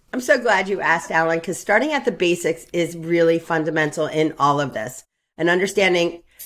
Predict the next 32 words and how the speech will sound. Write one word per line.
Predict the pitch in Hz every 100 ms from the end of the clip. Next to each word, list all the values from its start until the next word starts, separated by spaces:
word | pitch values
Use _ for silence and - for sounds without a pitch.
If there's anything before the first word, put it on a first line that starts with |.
| -
this | 208 233
is | -
built | 196 196 -
on | 202
the | 233
blockchain, | 208 160 160 - 151 139 170 220 - 185
which | 165 156 170
is | 160
a | 156
new | 165 190
form | 190 202 190 180 -
of | 151 156 156 147
digital | 170 180 175 165 165 - _ _ _
currency, | - 196 190 196 175 165
the | 165
way | 180
that | 185 170
we're | 175
working | 160 151 196 208 180 160 156
with | 156 147
one | 151 143
another. | 143 131 143 160 - _ _ _
So | - 185
a | 185
non-fungible | 190 220 302 262 240 226 202 202
token | - - 214 220 180 110 113 160 _ _ _ _ _ _
is | 180 190
a | 185
form | - 220 254 262
of | 202 175
digital | 196 196 190 190 -
ownership | 180 196 214 180 - 139 117 113 -